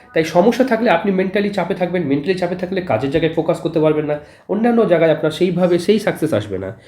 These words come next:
তাই আপনার মস্তিষ্ক রেখাকে বড় করার জন্য পঠন, পঠন, জ্ঞান, বুদ্ধি, ক্রিটিক্যাল থিঙ্কিং করতে হয়। ক্রিটিক্যাল থিঙ্কিংয়ের জন্য কী করতে হয়? সাপ- সাপোজ আমরা,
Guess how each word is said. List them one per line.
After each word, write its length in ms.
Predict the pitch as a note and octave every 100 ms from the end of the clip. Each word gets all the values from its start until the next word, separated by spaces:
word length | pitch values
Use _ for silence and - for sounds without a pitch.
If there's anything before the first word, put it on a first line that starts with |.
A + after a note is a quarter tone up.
| - -
তাই 120 | E3
আপনার 160 | E3 F#3
মস্তিষ্ক 400 | D#3+ E3 G#3+ A#3
রেখাকে 260 | G#3+ G#3+
বড় 220 | D#3+ E3 F3
করার 220 | F3 E3
জন্য 240 | E3 E3+ E3+
পঠন, 260 | C#3+ E3+ D#3+
পঠন, 300 | D#3 E3 C#3
জ্ঞান, 220 | D3 D3
বুদ্ধি, 260 | C#3 C#3
ক্রিটিক্যাল 380 | D#3 G3 - G3
থিঙ্কিং 380 | - G3 F#3 F#3+
করতে 240 | F#3 F3+
হয়। 120 | E3 D#3+ - - _
ক্রিটিক্যাল 300 | A#3+ B3+ B3+
থিঙ্কিংয়ের 360 | A3+ A#3+ A#3
জন্য 140 | G#3+ G3+
কী 120 | F#3+
করতে 280 | D3 C#3 A#2+
হয়? 140 | G2 - - _
সাপ- 180 | - F#3
সাপোজ 140 | A#3 A#3 D3+
আমরা, 180 | F3+